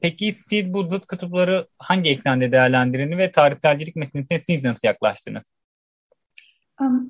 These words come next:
Speaker 2: şimdi hem edebiyatta hem sanat tarihinde böyle her on senede bir,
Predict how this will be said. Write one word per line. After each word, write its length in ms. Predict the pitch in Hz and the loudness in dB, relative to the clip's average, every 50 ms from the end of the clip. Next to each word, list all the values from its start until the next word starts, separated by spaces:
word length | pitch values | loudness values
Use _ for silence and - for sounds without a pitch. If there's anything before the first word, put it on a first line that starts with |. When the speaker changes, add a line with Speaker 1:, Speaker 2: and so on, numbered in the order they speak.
| - - | -12 -14
Speaker 2:
şimdi 480 | - - 302 330 339 349 359 359 359 - _ _ - _ _ _ _ _ _ _ _ _ _ _ _ _ _ _ _ _ _ _ _ _ _ _ _ _ - | -6 0 2 2 2 2 0 -4 -6 -8 _ _ -20 _ _ _ _ _ _ _ _ _ _ _ _ _ _ _ _ _ _ _ _ _ _ _ _ _ -4
hem 200 | - 269 294 285 | 0 2 2 2
edebiyatta 600 | 285 294 269 302 269 285 262 240 240 - - 285 302 | 4 4 4 4 4 4 2 2 0 -2 -4 -2 0
hem 180 | 277 254 254 | 2 2 0
sanat 380 | 247 - 262 254 262 277 277 - | 0 0 -2 0 0 0 -2 -2
tarihinde 680 | 240 208 196 180 - 185 180 180 185 220 269 330 392 - _ _ _ - - - - - - - _ _ _ _ _ _ _ _ - - | -4 -4 -4 -4 -6 -8 -8 -8 -4 -2 0 -2 -2 -4 _ _ _ -20 -20 -20 -20 -20 -20 -20 _ _ _ _ _ _ _ _ -6 -2
böyle 260 | 254 247 269 285 294 | 2 4 4 4 4
her 300 | 262 277 294 311 302 302 | 4 4 4 4 4 4
on 160 | 285 302 311 | 4 4 4
senede 500 | 294 - 311 277 262 226 196 202 208 202 | 4 4 4 4 4 4 2 -2 -4 0
bir, 280 | 254 294 330 - - | 0 0 0 -2 -6